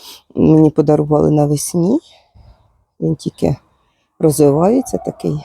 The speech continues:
дивний колір, але гарненький.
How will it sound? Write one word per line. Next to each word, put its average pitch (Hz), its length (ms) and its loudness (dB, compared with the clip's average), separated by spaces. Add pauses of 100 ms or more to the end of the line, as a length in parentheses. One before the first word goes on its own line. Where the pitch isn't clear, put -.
(440)
дивний 208 560 2 (720)
колір, 190 360 2
але 165 240 2
гарненький. 147 920 -2